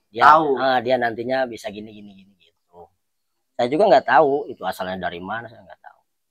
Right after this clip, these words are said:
Speaker 2: Itu katanya kalau malam sering naik ke atas sendiri?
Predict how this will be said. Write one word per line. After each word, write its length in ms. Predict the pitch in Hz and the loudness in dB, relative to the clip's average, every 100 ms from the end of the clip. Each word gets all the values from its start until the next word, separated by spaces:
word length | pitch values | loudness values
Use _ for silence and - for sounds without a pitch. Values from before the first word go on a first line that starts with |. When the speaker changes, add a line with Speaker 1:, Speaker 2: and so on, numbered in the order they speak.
| _ _ _ | _ _ _
Speaker 2:
Itu 80 | - | -16
katanya 240 | 196 196 208 | -12 -8 -4
kalau 200 | 196 190 | -4 -2
malam 320 | 196 240 254 _ _ _ _ _ | -2 -4 -6 _ _ _ _ _
sering 160 | 202 208 | -6 -4
naik 160 | 202 | -4
ke 60 | 190 | -6
atas 160 | 202 190 | -8 -6
sendiri? 320 | 170 135 | -2 -4